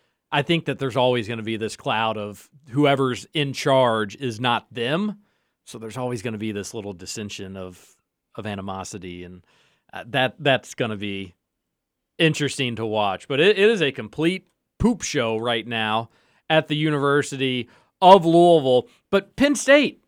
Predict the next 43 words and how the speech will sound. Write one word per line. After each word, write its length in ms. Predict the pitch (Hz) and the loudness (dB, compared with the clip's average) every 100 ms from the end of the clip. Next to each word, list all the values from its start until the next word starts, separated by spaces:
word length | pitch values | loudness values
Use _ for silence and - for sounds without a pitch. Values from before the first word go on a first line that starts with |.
| _ _ _ _ _ _ _ | _ _ _ _ _ _ _
w-, 240 | 226 233 233 | -14 -8 -8
what, 400 | 214 240 285 262 | 0 6 6 6
what 160 | 247 | 6
have, 200 | 269 254 | 6 4
what 180 | 220 269 | 4 4
have 80 | 285 | 4
you 100 | 254 | 2
been 140 | 254 | 0
so 180 | 233 262 | 6 6
impressed 380 | 240 240 277 277 | 6 4 2 2
with 200 | 170 151 | -2 2
by 140 | 135 | 2
Neely 320 | 135 131 120 113 | 4 2 0 0
Bendapudi? 720 | 117 113 107 120 104 90 - - | -2 -2 -4 -4 -6 -8 -12 -14
Florida 320 | - 277 302 240 | 2 6 6 4
State. 260 | 180 127 - | 2 0 -2
The 80 | 233 | -4
Florida 300 | 180 392 466 | 4 6 6
State 320 | 240 262 240 226 | 4 2 0 2
thing, 400 | 220 220 220 - _ _ _ - | 0 0 -4 -12 _ _ _ 2
I 140 | 277 | 4
heard, 260 | 359 269 208 | 4 0 0
I 180 | 220 320 | 2 4
heard 480 | 247 233 220 196 - | 6 6 6 2 0
something 400 | 214 196 208 185 | 4 4 4 4
that 100 | 160 | 6
I 140 | 156 170 | 8 6
believe 420 | 139 139 151 139 | 2 0 0 -2
to 80 | 135 | -2
be 140 | 131 | -4
true, 500 | - 156 135 110 104 _ _ _ _ - | -4 -8 -8 -8 -12 _ _ _ _ 2
and 160 | 196 | 4
it's 180 | 196 - | 4 -2
so 260 | - 208 220 | 0 6 6
wild. 760 | 269 185 165 156 139 101 101 - _ _ _ _ _ _ _ _ | 8 10 12 12 8 2 -6 -14 _ _ _ _ _ _ _ _
I've 100 | 160 | 0
heard 160 | 208 214 | 2 2
it 40 | |
from, 260 | 175 165 156 | 2 0 2
I've, 220 | 151 147 | 0 0
it's 180 | 160 - | 0 0
kinda 260 | 175 175 147 | 2 4 4
like, 280 | 131 113 | 2 -2